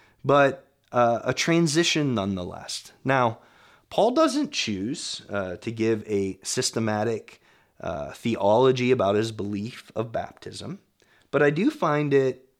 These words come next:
uh, significant that he chooses to separate his role, that of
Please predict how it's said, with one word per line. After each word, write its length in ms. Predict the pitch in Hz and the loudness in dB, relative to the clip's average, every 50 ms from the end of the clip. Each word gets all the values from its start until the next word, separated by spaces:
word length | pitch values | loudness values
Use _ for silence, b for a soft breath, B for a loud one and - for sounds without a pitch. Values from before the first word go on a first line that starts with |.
| _ _ _ _ _ _ _ | _ _ _ _ _ _ _
uh, 300 | 110 104 92 87 69 - | -10 -8 -8 -8 -10 -12
significant 800 | - - - 127 123 113 110 117 147 - - 120 101 95 90 87 | -10 -4 -2 -2 -2 0 -2 -2 -4 -4 -6 -8 -8 -8 -8 -6
that 120 | 98 101 | -4 -4
he 100 | 113 107 | -4 -4
chooses 380 | - - 185 208 233 - 269 - | -4 -4 -4 -4 -4 -4 -8 -8
to 100 | - 139 | -6 -6
separate 460 | 123 - 120 110 - 117 113 104 98 - | -4 -4 -4 -4 -4 -4 -4 -4 -4 -4
his 200 | 139 151 156 123 | -4 -4 -4 -6
role, 320 | 107 92 - - - _ _ b b b b b b b b | -10 -12 -14 -14 -16 _ _ b b b b b b b b
that 260 | 113 117 123 139 165 | 0 2 2 2 2
of 240 | 147 127 120 113 113 | 2 0 0 -2 -4